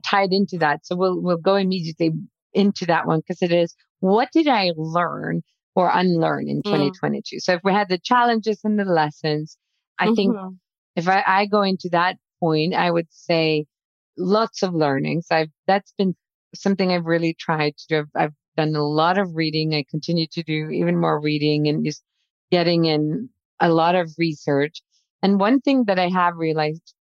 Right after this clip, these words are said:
Speaker 1: and got confirmed, maybe, relearn or like, like
Speaker 2: Mm-hmm.
Speaker 1: reinforced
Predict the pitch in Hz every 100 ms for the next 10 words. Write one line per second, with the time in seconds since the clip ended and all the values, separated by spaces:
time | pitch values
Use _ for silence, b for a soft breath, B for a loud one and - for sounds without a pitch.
0 | _ - 143 113 _ _ _ _ 160 156
1 | - 185 - 190 175 165 165 147 143 143
2 | 175 - 180 226 190 190 190 190 175 170
3 | 180 170 220 202 196 - 175 160 185